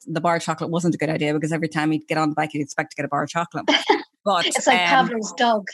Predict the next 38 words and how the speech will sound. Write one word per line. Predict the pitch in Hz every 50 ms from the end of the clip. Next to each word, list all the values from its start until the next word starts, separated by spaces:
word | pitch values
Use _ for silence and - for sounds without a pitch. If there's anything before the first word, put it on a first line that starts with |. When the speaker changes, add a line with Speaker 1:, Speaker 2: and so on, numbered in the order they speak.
| - - -
Speaker 2:
Yeah. | 226 226 226 208 185 180 - _ -
Speaker 1:
Yeah, | 226 285 302 311 311 302 277 240 214
yeah, | 196 220 233 233 220
yeah. | 214 214 214 208 196
But | - 240 262
maybe, | 330 403 - 320 277
you | 233 214 202 202
know, | 208 190 175 170
like, | 165 175 170 170 160 - -
uh, | 175 165 165 165 165 165 160
something | 165 - 233 233 - 220 208
like | 190 180 175 -
that | - 170 170 170 - -
could | - - -
be | 175 170
a | 160
bit | 165 143
of | - -
fun, | - - 165 165 170 180 185 190 196
you | 196
know, | 180 175 175 165 165 - -
um, | 156 151 156 160 160 160 160 160 - -
as | 147 - - - -
part | 160 160
of | 156 151
the | -
story | - - - 160 165 180 208 226 - _ _
for | - 175 165 165 170 170
the | 160 151 -
bike | - 185
Speaker 2:
Yeah. | 277 294 302 302
Speaker 1:
shop. | 214 - _ _ - - - - - -
Speaker 2:
It's | 226 220 -
the | -
carrot | - - 247 247 262 254 240
and | 226 208
the | 190
stick. | 185 - - 226 226 220 -